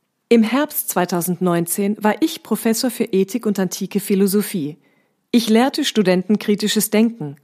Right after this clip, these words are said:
und die Bedeutung der Selbstreflexion, wie man gute Fragen stellt und Beweise bewertet,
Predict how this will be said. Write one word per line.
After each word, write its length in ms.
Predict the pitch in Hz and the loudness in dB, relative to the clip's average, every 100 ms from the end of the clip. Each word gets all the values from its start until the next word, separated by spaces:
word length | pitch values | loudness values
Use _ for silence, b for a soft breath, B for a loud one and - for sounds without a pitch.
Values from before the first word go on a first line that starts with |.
| _ | _
und 180 | 202 208 | 0 2
die 60 | |
Bedeutung 580 | 214 214 220 240 247 294 | 2 2 2 0 -2 -2
der 160 | 262 240 | 0 2
Selbstreflexion, 1000 | 220 233 - 165 - 156 - - 143 147 b b b b | 2 0 -4 -10 -8 -12 -10 -10 -8 -10 b b b b
wie 160 | 190 214 | 4 6
man 160 | 220 | 6
gute 240 | 214 226 226 | 4 0 -2
Fragen 340 | - 240 240 | -2 -2 0
stellt 340 | 196 - 147 - | -2 -4 -6 -4
und 120 | 180 | -4
Beweise 420 | 180 196 226 208 | 0 2 4 2
bewertet, 540 | 165 147 135 - 139 | 0 -4 -8 -10 -14